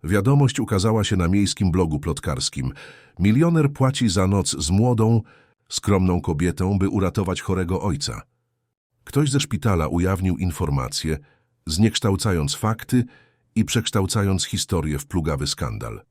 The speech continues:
Izabela dowiedziała się, gdy przyszła do pracy i zobaczyła grupę sąsiadek szepczących przy drzwiach butiku.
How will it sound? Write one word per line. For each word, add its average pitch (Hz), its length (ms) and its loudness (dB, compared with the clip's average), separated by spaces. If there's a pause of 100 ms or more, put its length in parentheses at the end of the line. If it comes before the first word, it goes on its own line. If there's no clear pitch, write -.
(840)
Izabela 127 420 2
dowiedziała 85 560 0
się, 78 240 -4 (540)
gdy 73 280 -4
przyszła 80 360 -2
do 69 120 -4
pracy 113 460 0 (680)
i 107 60 4
zobaczyła 110 460 2
grupę 127 280 2
sąsiadek 107 760 0
szepczących - 760 -2
przy - 160 -4
drzwiach 73 400 -2
butiku. 71 580 -6